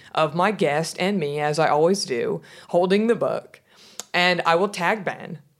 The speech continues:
I want Ben to get his followers up, but to incentivize him to post more, because Ben doesn't post much. And we all wanna see what he's up to, right? We wanna see his cute dog, his girlfriend, his house, his life,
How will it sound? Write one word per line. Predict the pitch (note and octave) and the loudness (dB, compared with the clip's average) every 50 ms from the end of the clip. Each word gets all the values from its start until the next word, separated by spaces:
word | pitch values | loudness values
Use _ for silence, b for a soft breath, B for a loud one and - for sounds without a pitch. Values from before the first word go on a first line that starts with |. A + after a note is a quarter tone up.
| B B B B B B - | B B B B B B 2
I | F3+ F3 | 4 4
want | F#3 G#3 G#3+ D3 F#3+ | 4 4 2 2 2
Ben | G3 F#3+ F#3+ G3 G3+ G3+ G3 G3+ - | 2 4 4 2 2 0 -2 -4 -4
to | - G#3+ G3 | -4 -2 0
get | D#3+ F3 F3 G3 | 0 0 0 0
his | B3 C4 - - | -2 -4 -2 2
followers | A3+ G3+ F3+ E3 D#3 D#3 D#3 D3+ D#3 D3 | 4 4 4 4 4 2 2 0 0 0
up, | A#2+ B2 C#3+ - - - b b b b b b | 0 0 0 -2 -4 -10 b b b b b b
but | E3+ D#3+ A3+ A3+ A3 A3 | 2 4 4 4 4 4
to | - G3+ | 0 0
incentivize | F#3+ F3 E3+ E3 - - A3 A3 A3+ A3+ B3+ G#3+ F3 E3+ D#3+ D#3 D#3+ D#3 | 0 0 -2 -4 0 2 2 2 4 4 2 4 6 4 4 4 2 0
him | - F3+ E3 D#3 | -4 -6 -2 -2
to | B3 | -4
post | A#3+ - - E4 E4 D#4 D#4+ - - | -2 2 4 4 4 4 0 -6 -8
more, | E3 D3 C3+ C3 - - | -6 -4 -4 -4 -4 -4
because | - F#3+ F3 G#3 G3 F3+ | -4 0 2 2 2 2
Ben | D3+ - F#3+ G3+ G#3 | 2 2 2 2 4
doesn't | G3+ F#3+ F3 G3 F#3+ - | 2 2 0 0 -4 -4
post | - G3 F#3 F3+ F#3 - - | 0 0 0 0 0 -4 -8
much. | C#3+ A2+ A2 - - - - - - - B B B B B B | -10 -10 -10 -10 -14 -12 -12 -12 -12 -12 B B B B B B
And | - F#3 F#3 | -4 -2 0
we | G#3 G3 - - | 0 0 2 4
all | F#3 F3+ G3+ G#3 A3+ | 6 6 6 6 6
wanna | A#3+ B3+ | 4 2
see | B3 - - E3+ | 0 -2 -2 0
what | D#3+ E3+ E3+ | 0 0 0
he's | G3 F#3+ G#3 | 0 2 4
up | A3+ A3 A3 - | 2 2 2 -2
to, | - - C#3 - - E3 D3 - | -8 -8 -6 -6 -6 -8 -8 -4
right? | - D#3+ D#3+ D3+ D3+ E3 A3 D4 F#4+ - - - B B B B B | 0 4 4 6 6 4 2 0 -2 -6 -8 -20 B B B B B
We | F3+ F#3 | 0 2
wanna | F#3 F3+ F3 F3 | 2 2 2 0
see | F3+ - F#3 F3 E3+ E3 E3 E3 D#3+ D#3+ B B B B | -2 -2 -2 0 0 0 -2 -4 -8 -10 B B B B
his | B G3 F3+ D#3+ - | B -2 -2 -2 -4
cute | - - - F#3 E3 - | -8 -4 -2 -2 0 2
dog, | - E3 D#3+ E3 F#3 G#3 A#3 B3+ A#3 | 2 4 6 6 8 6 6 6 4
his | A3 F#3 E3 D#3+ | 4 2 0 -2
girlfriend, | - - E3+ E3+ E3+ F3 F3+ G#3 G#3 G#3+ A3 A3+ | 0 2 4 4 4 2 0 0 0 0 0 0
his | G#3+ E3+ D#3+ | 0 -2 -2
house, | - E3 D#3+ D#3 D3+ D#3 F3 G3 G#3+ A3 G#3+ - | 0 0 2 4 4 4 4 4 2 0 -4 -4
his | - F#3 D#3 - | -4 -4 -2 2
life, | D#3+ D3+ C#3+ D3 C#3+ E3 G3 B3 B3+ - - - | 2 4 4 6 4 4 2 0 -2 -6 -18 -20